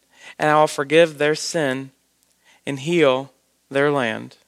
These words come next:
And if you're an unbeliever joining us today, if you don't know Jesus as your Lord and Savior, or if you have other things that you need to talk about,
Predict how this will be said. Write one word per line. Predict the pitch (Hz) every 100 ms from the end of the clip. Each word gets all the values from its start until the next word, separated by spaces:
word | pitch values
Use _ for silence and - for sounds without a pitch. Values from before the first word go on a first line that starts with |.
| _ _ _ _ _ _ _ _ _ _ _ _ _ _ _ _
And | 147
if | 143
you're | 180
an | 180
unbeliever | - 180 208 208 175 151
joining | 143 151 151 143
us | 135 123
today, | - 135 117 110 113 120 _ _ _ _ _ _ _ _
if | 160 170
you | 185
don't | 190 202
know | 185 185
Jesus | 165 196 185
as | 180 160
your | 170
Lord | 170 165
and | 160
Savior, | - 165 175 143 127 131 _ _ _ _ _ _ _ _ _ _ _ _
or | 147
if | 147
you | 180
have | 185 180
other | 165 170 185
things | 190 175 151
that |
you | 156 160
need | 165 143
to |
talk | - - - -
about, | 143 135 131